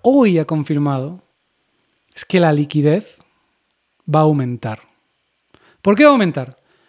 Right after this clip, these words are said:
Sencilla razón, como que cuando cortas los tipos de interés, el acceso a capital es más fácil. Para las empresas, para los particulares. Te vas a comprar una casa, tipo de interés más bajos, más fácil acceder a deuda.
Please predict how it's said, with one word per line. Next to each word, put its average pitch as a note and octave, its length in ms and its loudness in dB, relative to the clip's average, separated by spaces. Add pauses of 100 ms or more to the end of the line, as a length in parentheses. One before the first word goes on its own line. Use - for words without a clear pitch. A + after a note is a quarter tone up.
(160)
Sencilla A3 440 0
razón, G3 460 0 (420)
como F#3+ 200 2
que E3+ 120 0
cuando D#3+ 340 0
cortas F#3+ 560 2
los C#3 140 -6
tipos E3+ 220 2
de D#3 40 2
interés, C#3+ 540 -4
el D#3+ 100 -4
acceso B3 400 0
a C#4 80 2
capital C#3+ 560 -2
es - 220 -12
más C3+ 200 -10
fácil. - 360 -18 (880)
Para C3 160 -10
las C3 160 -8
empresas, A3+ 500 -2 (320)
para D3+ 160 -4
los C#3+ 80 -4
particulares. B2+ 680 -8 (500)
Te - 80 -10
vas D3+ 140 -2
a - 20 0
comprar D#3 220 0
una E3 100 2
casa, A3+ 540 0
tipo D3 180 -4
de C#3+ 60 -2
interés D3 200 -2
más D3 140 -2
bajos, G#3+ 440 0 (120)
más C#3+ 240 -8
fácil E3 320 -4
acceder C3+ 500 -6
a B2+ 80 -6
deuda. G#2+ 520 -14